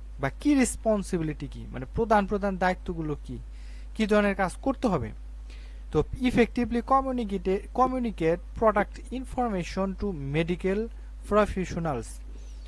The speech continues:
প্রোডাক্ট ইনফরমেশন বা প্রথমেই যে কাজটি করতে হবে সেটি হলো ডক্টর ভিজিট করতে হবে।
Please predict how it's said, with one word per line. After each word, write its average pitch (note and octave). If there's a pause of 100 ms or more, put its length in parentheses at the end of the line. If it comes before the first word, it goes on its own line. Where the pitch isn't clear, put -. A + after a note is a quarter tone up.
(720)
প্রোডাক্ট A3
ইনফরমেশন G#3
বা F3 (800)
প্রথমেই G#3 (460)
যে D3+
কাজটি A3
করতে G#3
হবে G3+
সেটি F#3
হলো F#3
ডক্টর G#3+
ভিজিট F3+
করতে D3
হবে। A#2+